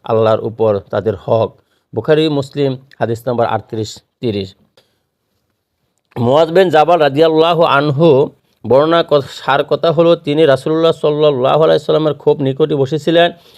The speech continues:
রাসূলুল্লাহ সাল্লাল্লাহু আলাইহি সাল্লাম কথা শুনতে এবং তাকে কোনো কিছু শোনাতে মাঝখানে কোনো বাধা বা অন্তরায় ছিল না। কিন্তু বক্তব্যের বিষয় অত্যন্ত গুরুত্বপূর্ণ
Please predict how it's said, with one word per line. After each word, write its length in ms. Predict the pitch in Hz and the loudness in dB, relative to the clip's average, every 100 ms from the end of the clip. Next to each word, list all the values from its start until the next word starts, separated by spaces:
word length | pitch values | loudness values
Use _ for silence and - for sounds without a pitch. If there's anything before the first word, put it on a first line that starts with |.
| _ - | _ -2
রাসূলুল্লাহ 520 | 127 131 165 165 165 | -2 0 0 2 2
সাল্লাল্লাহু 720 | 160 147 151 147 127 147 160 | 2 0 2 2 2 2 2
আলাইহি 200 | 160 156 | 2 2
সাল্লাম 360 | 156 151 151 147 | 2 2 2 0
কথা 320 | 139 147 156 | -4 -2 -2
শুনতে 680 | - - 147 156 151 156 | -4 -8 -6 -4 -4 -2
এবং 300 | 156 131 147 | 0 0 0
তাকে 340 | 147 135 143 151 - - _ _ _ | 0 -2 -2 -6 -10 -20 _ _ _
কোনো 240 | 151 170 | 0 0
কিছু 420 | 175 180 - 156 110 - _ | 0 -2 2 2 0 -8 _
শোনাতে 400 | - 143 151 160 165 135 - _ _ | -4 0 2 4 4 4 -2 _ _
মাঝখানে 540 | 113 127 131 160 160 156 | -2 -2 0 0 0 0
কোনো 240 | 151 151 | 2 2
বাধা 360 | 120 123 147 151 | 2 0 2 2
বা 220 | 143 151 | 2 2
অন্তরায় 480 | 151 151 156 156 147 | 0 -2 0 2 0
ছিল 300 | - 131 127 | 0 2 2
না। 140 | 101 - _ _ _ | 0 -6 _ _ _
কিন্তু 380 | 151 156 160 160 | -6 -4 2 2
বক্তব্যের 640 | 156 147 - 165 156 170 | 2 -6 -4 -4 0 -2
বিষয় 400 | 135 139 - 170 | 0 -6 2 2
অত্যন্ত 420 | 135 135 160 156 165 | 2 0 -2 -2 -4
গুরুত্বপূর্ণ 600 | 127 139 160 156 160 | -4 -6 -6 -4 -4